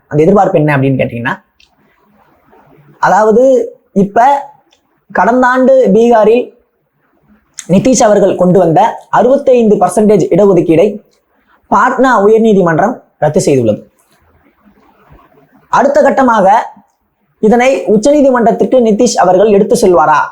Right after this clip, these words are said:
அப்படின்ற ஒரு கேள்வி பீகாரில் இருக்கக்கூடிய மக்கள் மத்தியில் எழுந்துள்ளது. ஏன்னா, இந்த பக்கம்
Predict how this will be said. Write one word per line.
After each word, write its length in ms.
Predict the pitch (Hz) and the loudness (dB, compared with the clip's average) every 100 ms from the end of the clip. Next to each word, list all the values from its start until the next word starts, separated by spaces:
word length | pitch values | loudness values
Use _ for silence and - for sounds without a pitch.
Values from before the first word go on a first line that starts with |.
| - | -4
அப்படின்ற 340 | 165 185 185 | 0 0 0
ஒரு 160 | 202 165 | 0 0
கேள்வி 640 | 220 240 214 208 - - _ _ - - - _ 185 | 0 0 2 0 -4 -8 _ _ -20 -20 -20 _ 0
பீகாரில் 420 | 262 277 254 226 | 2 2 2 2
இருக்கக்கூடிய 420 | 220 185 190 196 226 202 165 139 - | 0 0 2 2 2 0 -2 -2 -4
மக்கள் 280 | 156 170 202 | -6 -2 0
மத்தியில் 340 | 180 202 180 | 0 0 0
எழுந்துள்ளது. 380 | 170 156 131 110 - _ _ _ - | 0 0 -2 -2 -8 _ _ _ -2
ஏன்னா, 280 | 180 180 240 277 254 _ _ _ _ _ _ _ _ _ _ _ - | 0 2 -2 -4 -12 _ _ _ _ _ _ _ _ _ _ _ -4
இந்த 180 | 226 233 | 0 0
பக்கம் 640 | 277 277 294 226 143 - | 0 0 0 0 -4 -8